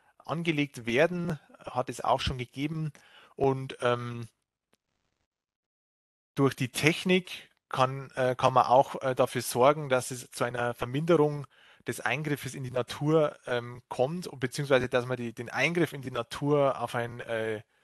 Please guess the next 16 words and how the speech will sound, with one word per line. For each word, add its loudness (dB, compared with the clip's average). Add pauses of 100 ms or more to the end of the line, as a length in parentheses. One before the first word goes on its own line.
(200)
wirklich -6
nötiges -2 (360)
Minimum -2 (100)
begrenzt. -4 (600)
Äh, 4
ein -2
Beispiel 4
dafür 2
ist -8
eine, -4 (340)
ein -16 (120)
Spezialgerät, 2
äh, -10
mit -12
dem -6
Flügelblätter 0